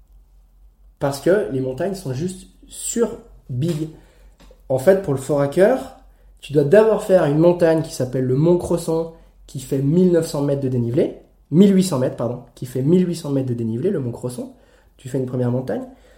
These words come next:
Là, t'as une arête de six kilomètres de glace à jamais plus de cinquante mètres de large, glaciaire, avec des crevasses horizontales et verticales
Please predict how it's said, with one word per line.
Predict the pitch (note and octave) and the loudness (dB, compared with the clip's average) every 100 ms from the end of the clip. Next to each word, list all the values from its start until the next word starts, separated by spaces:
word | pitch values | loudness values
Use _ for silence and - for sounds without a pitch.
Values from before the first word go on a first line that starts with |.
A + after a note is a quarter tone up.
| _ | _
Là, | C#3 G3+ | 6 8
t'as | G#3 | 8
une | D3+ E3+ | 4 6
arête | F#3 F3 E3+ - - _ _ _ _ | 6 6 2 -4 -20 _ _ _ _
de | C#3+ | -2
six | C#3+ - A#3+ | -2 0 0
kilomètres | A#3+ G#3 F#3 F3 | 4 4 4 4
de | D#3+ | 2
glace | D#3 D#3 D#3 D#3 - - | 4 6 6 2 -6 -8
à | C#3+ C3+ | -4 0
jamais | D3+ E3+ | 2 4
plus | E3+ F3 | 2 -2
de | - | -6
cinquante | - F#3+ F#3+ F#3 | -2 0 0 -2
mètres | F3+ D#3 | -2 0
de | D#3+ | 2
large, | D#3 D3+ D3 - _ _ _ _ _ _ | 2 0 -4 -14 _ _ _ _ _ _
glaciaire, | C3+ E3+ F#3+ - D#3+ D3+ | 2 4 4 4 2 2
avec | C3+ C3 | 2 0
des | C#3 | -2
crevasses | - D3 D3+ D#3+ | 0 -2 -2 0
horizontales | D#3 D#3 D3+ C#3+ | 0 0 -2 0
et | |
verticales | C#3 C#3 C#3+ C#3+ C#3 C#3 | -2 -4 -8 -2 0 -2